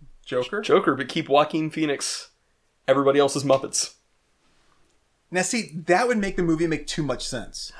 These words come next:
Speaker 2: A little bit. A little bit.
Speaker 1: It's like, it's like, "I'm going crazy.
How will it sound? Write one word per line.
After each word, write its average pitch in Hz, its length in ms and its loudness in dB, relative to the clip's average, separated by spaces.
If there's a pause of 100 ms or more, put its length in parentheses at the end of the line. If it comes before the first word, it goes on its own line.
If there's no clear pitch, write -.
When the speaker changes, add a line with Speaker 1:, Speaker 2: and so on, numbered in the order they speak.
(100)
Speaker 2:
A 254 80 6
little 240 320 0
bit. 233 400 4 (320)
A 196 80 -2
little 196 220 4
bit. 135 180 0
Speaker 1:
It's 175 160 -2
like, 165 80 0
it's 160 100 -6
like, 170 220 -6 (280)
"I'm 196 120 -6
going 208 200 4
crazy. 180 560 -2